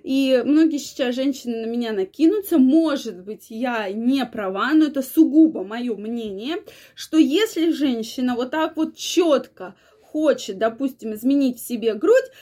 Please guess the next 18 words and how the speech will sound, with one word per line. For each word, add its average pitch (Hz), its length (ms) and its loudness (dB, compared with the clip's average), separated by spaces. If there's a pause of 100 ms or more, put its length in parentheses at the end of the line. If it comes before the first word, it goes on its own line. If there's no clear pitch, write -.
это - 260 -4
ей 320 540 2
просто 330 720 -2
не 311 180 4
хватает 254 720 -4
внимания. 240 1000 -2 (340)
Особенно 349 1080 2
не 247 140 -2
хватает 277 760 -2
мужского 285 1080 2
внимания, 247 760 0
что 247 200 -14
женщина 294 580 0
хочет 330 920 0 (340)
привлечь 320 1040 2
к - 40 -20
себе 285 600 -4
мужика, 262 960 0